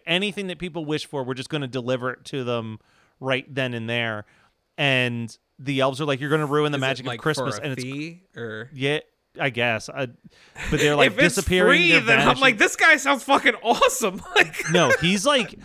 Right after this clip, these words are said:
Speaker 1: well, and they're like, "No, if you make it every day, you're gonna ruin, like, everything that makes Christmas magical."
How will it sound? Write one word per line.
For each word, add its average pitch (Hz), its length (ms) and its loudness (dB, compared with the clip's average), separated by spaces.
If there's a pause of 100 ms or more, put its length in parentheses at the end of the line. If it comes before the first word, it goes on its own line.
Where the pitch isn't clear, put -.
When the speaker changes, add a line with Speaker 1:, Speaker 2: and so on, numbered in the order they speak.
(120)
Speaker 1:
well, 196 220 6
and 185 120 2
they're 180 100 2
like, 170 220 2
"No, 220 280 4
if 160 120 -2
you 180 120 -4
make 214 180 0
it 214 100 2
every 170 280 0
day, 170 180 0
you're 147 140 -4
gonna 143 200 -4
ruin, 131 460 -2
like, 127 220 -2
everything 131 380 -4
that 127 100 -6
makes 117 260 -8
Christmas 127 600 -10
magical." 131 760 -2